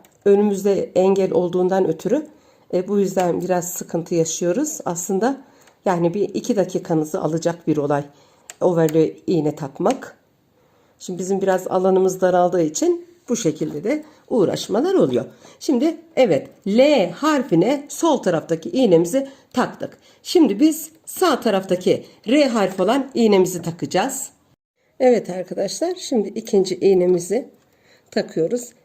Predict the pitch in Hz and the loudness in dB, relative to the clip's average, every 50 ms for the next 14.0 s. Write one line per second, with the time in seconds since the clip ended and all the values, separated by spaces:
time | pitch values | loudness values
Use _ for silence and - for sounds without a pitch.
0 | _ _ _ _ 247 277 311 330 320 247 208 233 240 - - 262 - _ 302 339 | _ _ _ _ 2 2 2 2 2 2 2 2 0 -2 -6 -18 -8 _ -2 -2
1 | 359 349 - - 294 - - 247 202 175 165 170 190 233 277 - - 262 226 294 | -2 -2 -2 -4 -6 -2 0 2 2 2 4 2 0 -2 -4 -6 -8 -4 -4 -2
2 | 302 - - 233 165 160 160 - - - - _ _ _ _ _ _ _ _ _ | -2 -2 -2 -2 -2 -2 -6 -12 -18 -20 -20 _ _ _ _ _ _ _ _ _
3 | _ _ _ _ _ _ _ _ _ _ _ _ _ _ _ _ _ _ _ _ | _ _ _ _ _ _ _ _ _ _ _ _ _ _ _ _ _ _ _ _
4 | _ _ _ _ _ _ _ _ - - 339 339 - - 294 269 220 190 180 185 | _ _ _ _ _ _ _ _ -10 -10 -10 -8 -4 0 0 2 2 0 0 -2
5 | 190 170 170 170 - - 165 165 - - 190 - - 190 185 - - 330 349 381 | -2 -4 -4 -4 -6 -8 -8 -10 -10 -10 -10 -10 -10 -10 -10 -8 -8 -6 -8 -8
6 | 381 - _ _ _ _ _ _ _ _ _ _ _ _ _ _ _ _ _ _ | -8 -12 _ _ _ _ _ _ _ _ _ _ _ _ _ _ _ _ _ _
7 | _ _ _ _ - 349 302 262 - - - 180 165 156 202 269 277 - - - | _ _ _ _ -4 -2 0 0 -2 -2 -4 -4 -4 -2 -2 -4 -4 -6 -8 -6
8 | 302 294 294 - - 180 165 165 185 208 262 339 339 349 - _ - _ 226 226 | -6 -6 -6 -4 0 2 2 2 0 0 -2 -4 -4 -6 -8 _ -12 _ -2 -2
9 | 180 156 - - - - - - - - - _ _ _ _ _ _ _ _ _ | -2 -2 -4 -8 -10 -12 -12 -14 -16 -16 -20 _ _ _ _ _ _ _ _ _
10 | _ _ _ _ _ _ _ _ _ _ - 226 175 - - - _ _ _ _ | _ _ _ _ _ _ _ _ _ _ -6 -6 -6 -6 -8 -16 _ _ _ _
11 | _ _ _ _ _ _ _ _ - 247 214 160 - - - - - - 226 220 | _ _ _ _ _ _ _ _ -2 -2 -2 -2 -4 -8 -10 -10 -8 -6 -8 -6
12 | - 214 196 190 185 170 175 - 175 185 214 247 - - - - - - _ _ | -2 0 0 0 0 -2 -2 -4 -4 -4 -4 -6 -12 -16 -20 -20 -20 -20 _ _
13 | _ - 359 349 - - 349 330 - 339 349 330 330 311 190 165 156 185 - | _ 0 0 0 2 2 0 2 2 4 4 4 4 4 4 2 2 0 -2